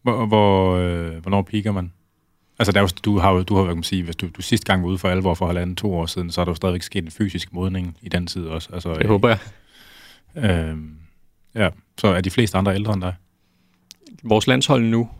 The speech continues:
Speaker 2: er ret ungt.
Speaker 1: Okay.
Speaker 2: Der er sådan rimelig gennemsnitlig.
Speaker 1: Okay.
Speaker 2: Men,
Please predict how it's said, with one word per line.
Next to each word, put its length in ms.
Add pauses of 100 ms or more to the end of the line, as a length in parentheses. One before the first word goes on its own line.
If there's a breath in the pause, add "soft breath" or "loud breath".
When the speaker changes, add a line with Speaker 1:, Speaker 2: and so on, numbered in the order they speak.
Speaker 2:
er 120
ret 120
ungt. 320 (240)
Speaker 1:
Okay. 200 (100)
Speaker 2:
Der 80
er 60
sådan 240
rimelig 240
gennemsnitlig. 520 (560)
Speaker 1:
Okay. 180 (200)
Speaker 2:
Men, 500